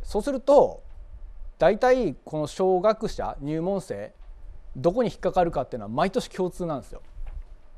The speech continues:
で、えー、その苦手とか、あの、引っかかる部分っていうのを、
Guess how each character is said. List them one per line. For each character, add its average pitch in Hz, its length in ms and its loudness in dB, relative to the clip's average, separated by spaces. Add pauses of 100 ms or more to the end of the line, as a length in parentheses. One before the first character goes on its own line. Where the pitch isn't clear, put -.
(280)
で、 202 260 6 (380)
え 156 220 4
ー、 - 20 4
そ 240 140 2
の 262 100 4
苦 190 420 2
手 220 120 0
と 214 120 -4
か、 180 120 4 (180)
あ 143 120 -4
の、 131 380 -4
引 165 120 -10
っ - 20 -16
か 208 140 2
か 240 100 6
る 202 80 4
部 165 140 0
分 165 180 0
っ - 20 -6
て 156 120 -4
い - 20 0
う 151 40 -4
の 160 140 2
を、 139 240 2